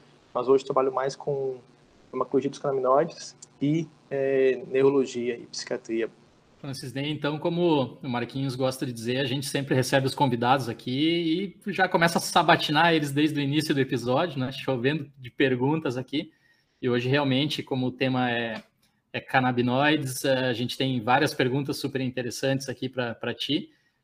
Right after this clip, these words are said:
Speaker 2: E eu, eu vou adotar sempre a mesma linha que, que a gente adota no, no, nos outros episódios, seja quando a gente tá falando aqui de alguma droga, de algum sistema, de alguma doença ou de algumas outras coisas.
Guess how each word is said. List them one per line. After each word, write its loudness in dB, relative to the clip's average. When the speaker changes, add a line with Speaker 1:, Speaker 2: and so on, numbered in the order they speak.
Speaker 2:
E -4
eu, 4
eu 2
vou 4
adotar 4
sempre 0
a 4
mesma 2
linha 0
que, -4
que -6
a -2
gente -2
adota 0
no, -4
no, -8
nos -4
outros 0
episódios, -2
seja 2
quando -2
a 0
gente -4
tá 2
falando 2
aqui -6
de -2
alguma 2
droga, 2
de -4
algum -4
sistema, -2
de -2
alguma -2
doença 0
ou 0
de -2
algumas -2
outras -6
coisas. -2